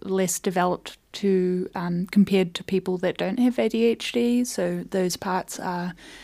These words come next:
uh, the prefrontal cortex, which is associated with executive functioning, and another place in the brain, um, which is the, uh, the hippocampus, which is,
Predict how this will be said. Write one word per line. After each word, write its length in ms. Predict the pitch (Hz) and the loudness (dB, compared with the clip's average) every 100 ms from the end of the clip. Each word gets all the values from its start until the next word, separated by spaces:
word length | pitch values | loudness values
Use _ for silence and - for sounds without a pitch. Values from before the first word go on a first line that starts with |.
| - - - | -20 -10 -4
uh, 300 | 170 170 175 | -2 -2 -2
the 300 | 185 185 185 | 0 2 0
prefrontal 640 | - 226 220 247 240 220 | 2 2 4 6 6 6
cortex, 600 | 220 220 214 233 - - | 0 -2 0 0 -2 -8
which 300 | - - - | -6 -6 -8
is 220 | 220 190 175 | -6 -6 -6
associated 840 | 180 175 180 190 180 180 185 - | -4 -2 -2 0 0 0 -2 -4
with 200 | 180 170 | -6 -6
executive 600 | 175 - 165 - 190 185 | -10 -8 -8 -6 -4 -4
functioning, 720 | - 220 - - 226 220 220 - - - - 185 | -2 -2 -2 -2 2 4 4 2 -12 -20 -10 -4
and 380 | 180 180 180 - | 0 0 0 -2
another 280 | 185 180 180 | -4 -4 -6
place 360 | 202 185 180 | -6 -6 -4
in 80 | - | -4
the 100 | 202 | -4
brain, 460 | 196 170 160 - - | -4 -2 -2 -2 -2
um, 200 | - 196 | -4 -4
which 240 | 113 - | -6 -6
is 220 | 175 180 - | -6 -6 -4
the, 240 | 170 165 - _ _ _ _ _ _ - - | -4 -4 -8 _ _ _ _ _ _ -12 -4
uh, 160 | 190 175 | -2 -2
the 140 | 175 | -2
hippocampus, 800 | 175 226 214 190 175 170 170 - | 0 0 -2 -4 -4 -4 -6 -6
which 260 | - - - | -8 -8 -6
is, 260 | 165 190 | -6 -6